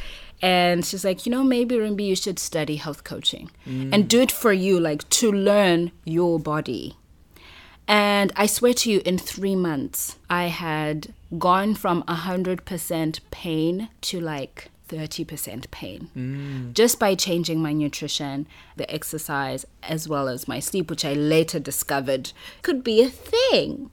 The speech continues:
Speaker 2: Mm.
Speaker 1: So I took extra studies for the sleep.
Speaker 2: That's a course which you did online, or?
Speaker 1: Right.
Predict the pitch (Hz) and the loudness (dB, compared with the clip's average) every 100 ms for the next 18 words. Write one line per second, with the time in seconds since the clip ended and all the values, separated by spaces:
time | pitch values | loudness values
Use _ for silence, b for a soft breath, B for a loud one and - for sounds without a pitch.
0 | - - 113 131 135 139 143 135 123 104 | -16 -12 -8 -6 -4 -4 -4 -4 -4 -4
1 | 196 202 214 208 208 254 - 208 - 196 | -2 6 8 8 6 2 2 2 2 0
2 | 185 - 170 160 156 156 165 151 156 - | -2 0 0 2 0 -2 -2 -2 -4 -4
3 | 170 156 - - _ - _ - - 127 | -4 -6 -12 -20 _ -20 _ -20 -4 -4
4 | 127 131 - 139 127 - 123 123 131 123 | -2 -6 -4 -4 -2 -4 -2 -2 0 0
5 | 117 113 151 151 165 311 135 | 2 2 2 4 4 4 0